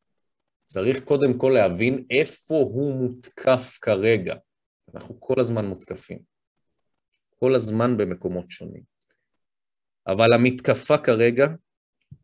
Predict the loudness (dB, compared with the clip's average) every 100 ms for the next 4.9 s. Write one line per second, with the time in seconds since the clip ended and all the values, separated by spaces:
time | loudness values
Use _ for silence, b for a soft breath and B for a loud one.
0 | _ _ _ _ _ _ -8 -2 0 0
1 | -4 -2 0 -2 -10 _ _ _ _ _
2 | _ _ _ _ _ _ _ _ _ -16
3 | -10 -8 -8 -8 -8 -8 -10 -4 -2 0
4 | -2 -6 -4 -4 -4 -8 -12 -20 -20